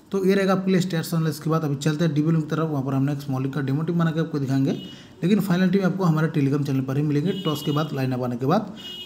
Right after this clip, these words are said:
देखिए अगर आप, अ, अगर यहाँ पर लाइनअप नहीं आए तो आपको team नहीं मिलेंगे, सीधी सी बात है, क्योंकि, अ, हमने अंधा prediction नहीं करते हैं। टॉस के बाद, लाइनअप आने के बाद हम आपको team दे देंगे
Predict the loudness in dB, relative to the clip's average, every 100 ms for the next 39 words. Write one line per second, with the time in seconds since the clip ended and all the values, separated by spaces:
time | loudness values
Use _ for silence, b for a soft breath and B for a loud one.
0 | 0 2 2 2 0 0 -2 0 -2 -2
1 | 0 2 2 0 0 0 -2 2 4 4
2 | 2 0 -2 -2 0 2 4 4 2 2
3 | 0 B B B -2 2 4 4 4 2
4 | 0 0 4 4 4 0 -2 0 0 0
5 | 0 0 0 0 0 0 -2 0 0 0
6 | 0 -2 -2 -2 B B B B 0 0
7 | 0 2 2 0 -2 -2 0 0 0 0
8 | -2 0 0 2 0 -2 -2 -4 -2 -2
9 | -2 -2 -2 -2 -2